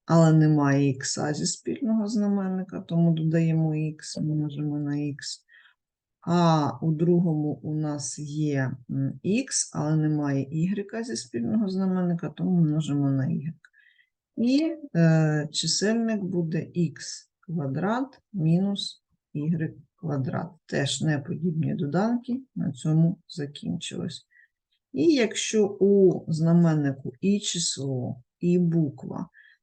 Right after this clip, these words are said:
то теж ми беремо, е, обидва цих знаменника в спільний і перемножаємо. Тоді сюди додатковий множник три, бо тут є це, а немає три.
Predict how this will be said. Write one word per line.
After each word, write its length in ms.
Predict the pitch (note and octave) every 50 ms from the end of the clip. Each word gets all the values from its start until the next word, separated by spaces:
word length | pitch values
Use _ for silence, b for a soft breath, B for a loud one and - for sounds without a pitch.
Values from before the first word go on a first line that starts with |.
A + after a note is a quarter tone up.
| _ _
то 140 | _ - G3
теж 420 | G3 F#3+ A3+ A3+ A#3+ B3+ C4 C#4 A3+
ми 160 | A3 G3+ F3+
беремо, 760 | F3 F3 F3 E3+ E3+ E3 E3 E3 E3 E3+ F3+ F#3 G3 A3 - _ _ _ _ _ - B3+ A#3+ _ _ _ _ _ -
е, 520 | D3+ D3+ D3 C#3+ C#3+ D3 C#3+ C#3+ D3 D#3+ - - _ _ _ -
обидва 800 | E3+ E3 D#3 C#3 E3 F3 F3 E3+ D#3+ E3+ E3+ E3+ E3+ G3 - _ _
цих 320 | - - D#3+ D#3 D#3 D3+
знаменника 680 | C#3+ C#3+ C#3 C#3 C#3 C#3+ D3 D#3 D#3+ E3+ E3 - C#3
в 60 | C3+ C3
спільний 520 | - - - - D#3+ D#3+ D3+ D3 C#3+ C#3+
і 80 | C#3+ C#3+
перемножаємо. 960 | C3+ C3 A#2+ C3+ C#3 C3+ C3 C3 C3 C3+ - - G1+ G1+ G1+ - - - -
Тоді 300 | - - D#3 D3+ D#3 E3
сюди 400 | E3 - - E3+ E3+ D#3+ D#3+ E3
додатковий 760 | C3+ D3 D3+ C3+ C3+ C3+ C3 C3 - - C3+ C3 A#2+ - -
множник 540 | B1 A1 - - - - - - - - -
три, 340 | - F#3+ G3 A#3+ C#4 C#4+ B3
бо 80 | B3+ B3+
тут 280 | B3+ - A#3+ A#3+ -
є 200 | A3 G#3+ A3 A3+
це, 460 | A3 A3+ - - - G#3 G#3+ G#3+ G#3 -
а 100 | - G3
немає 600 | F#3+ F#3 F3+ F3+ F3+ F3 F3 F3 E3+ E3+ E3+ E3 -
три. 320 | - - D#3+ D#3+ D#3 D#3+